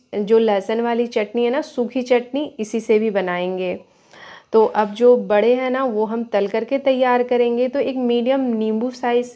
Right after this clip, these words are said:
नींबू से थोड़ा बड़े साइज का आप यहाँ पर बॉल्स बना करके तैयार करें। बेसन में अच्छे से कोट करें, उसके बाद आप इसे यहाँ पर इस तरह से फ्राई कर लें।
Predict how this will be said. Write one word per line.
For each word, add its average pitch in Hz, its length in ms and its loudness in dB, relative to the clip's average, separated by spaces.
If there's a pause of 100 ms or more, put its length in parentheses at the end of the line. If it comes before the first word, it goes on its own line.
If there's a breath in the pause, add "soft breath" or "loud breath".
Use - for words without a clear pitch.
नींबू 262 380 -2
से 302 140 -6
थोड़ा - 400 -4
बड़े 226 280 2
साइज 240 360 0
का 233 140 0
आप 214 140 -4
यहाँ 214 220 -4
पर 220 160 -2
बॉल्स 190 400 -2
बना 214 220 -2
करके 220 320 -2
तैयार 180 480 -2
करें। 226 420 0 (640 loud breath)
बेसन 214 380 2
में 254 120 0
अच्छे 247 360 -4
से 294 180 -2
कोट 247 460 0
करें, 269 260 0
उसके 233 360 -4
बाद 220 220 0
आप 220 140 -2
इसे 214 220 2
यहाँ 208 300 0
पर 220 160 -4
इस - 260 -8
तरह 208 200 0
से 294 180 -2
फ्राई 190 320 -2
कर 190 240 0
लें। 190 260 -4